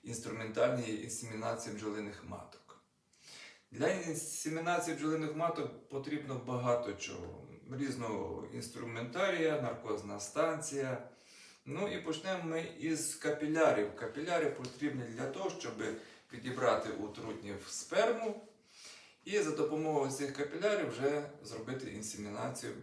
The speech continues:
бджолиних маток. Ну і сьогодні я вам покажу, як, практично покажу, як це робиться, і також покажу,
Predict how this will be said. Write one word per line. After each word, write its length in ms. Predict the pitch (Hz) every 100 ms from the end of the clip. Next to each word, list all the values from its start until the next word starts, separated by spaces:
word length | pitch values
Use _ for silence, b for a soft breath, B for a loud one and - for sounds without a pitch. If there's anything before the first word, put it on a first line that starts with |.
| - _ _
бджолиних 540 | 95 95 101 104 - 87
маток. 320 | 85 87 - _ - _ _ _ _ _ _ B B B -
Ну 240 | 151 196
і 100 | 208
сьогодні 460 | 202 208 208 220 208
я 180 | 202 196
вам 160 | 190
покажу, 540 | - - 170 156 147 139
як, 520 | 135 151 156 - - -
практично 540 | 151 151 - 170 - 135
покажу, 540 | - - 214 196 165
як 320 | 139 135 -
це 140 | - 135
робиться, 540 | 202 214 185 - 160
і 500 | 151 - 151 139 131 123 - B B B
також 400 | 135 127 202 -
покажу, 460 | - 127 160 156